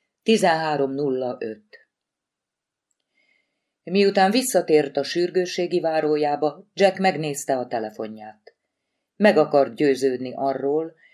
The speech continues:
hogy nem érkezett hívása vagy üzenete, amióta elnémította a telefonját és belépett a kórházba. Megkönnyebbült sóhajjal nyugtázta, hogy egyelőre senki sem hiányolja. Egyúttal megnézte az időt is.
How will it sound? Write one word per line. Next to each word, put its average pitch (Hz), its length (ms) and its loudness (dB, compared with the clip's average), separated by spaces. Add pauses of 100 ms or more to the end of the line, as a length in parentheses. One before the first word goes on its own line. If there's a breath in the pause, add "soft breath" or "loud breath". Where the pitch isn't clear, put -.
(160 soft breath)
hogy 175 160 2
nem 208 180 4
érkezett 147 520 2
hívása 160 600 0
vagy 131 200 -2
üzenete, 156 680 0 (380 soft breath)
amióta 156 540 4
elnémította 143 840 0
a 135 80 -4
telefonját 139 640 -2
és 127 180 -4
belépett 123 520 -4
a 117 80 -8
kórházba. 113 760 -8 (1080)
Megkönnyebbült 175 840 0
sóhajjal 139 600 -2
nyugtázta, 135 640 -8
hogy 131 260 -6
egyelőre 123 580 -4
senki 135 400 -6
sem 113 260 -12
hiányolja. 110 720 -10 (1040)
Egyúttal 208 480 0
megnézte 165 540 -2
az 139 140 0
időt 135 440 -2
is. 123 320 -12